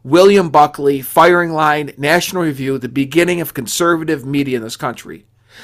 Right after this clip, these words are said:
Because if you look at this situation, and if all you had was David Muir and Lester Holt and Rachel Maddow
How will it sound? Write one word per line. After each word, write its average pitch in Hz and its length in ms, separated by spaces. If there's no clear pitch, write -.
Because 165 220
if 170 140
you 214 160
look 233 200
at 208 120
this 196 220
situation, 170 840
and 165 140
if 151 240
all 196 240
you 226 180
had 185 260
was 139 160
David 202 460
Muir 160 380
and 120 160
Lester 196 380
Holt 147 400
and 131 180
Rachel 202 320
Maddow 120 580